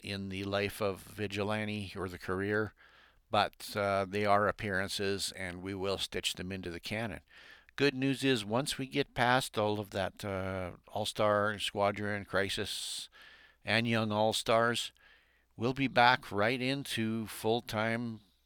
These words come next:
uh, covering the Action Comics solo stories and wrapping up, uh, the rest of the Leading Comics appearances as well. So things will hopefully move faster,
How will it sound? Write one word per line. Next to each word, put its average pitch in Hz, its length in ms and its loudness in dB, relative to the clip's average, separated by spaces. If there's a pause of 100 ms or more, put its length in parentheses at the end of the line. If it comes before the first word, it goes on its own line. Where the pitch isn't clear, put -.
(180)
uh, 95 380 -4 (100)
covering 107 380 -2
the 98 160 -2
Action 98 340 -4
Comics 98 400 -6
solo 113 360 0
stories 73 600 -6 (500)
and 90 260 -6
wrapping 92 420 -2
up, 90 160 -6 (120)
uh, 82 280 -4
the 92 100 -10
rest 92 300 -2
of 85 100 -8
the 92 80 -6
Leading 107 320 -6
Comics 71 580 -8 (760)
appearances 80 720 -6
as 78 160 -8
well. 90 280 0
So - 220 -6
things 135 340 2
will 110 200 4
hopefully 123 480 4
move 113 300 0
faster, 95 640 2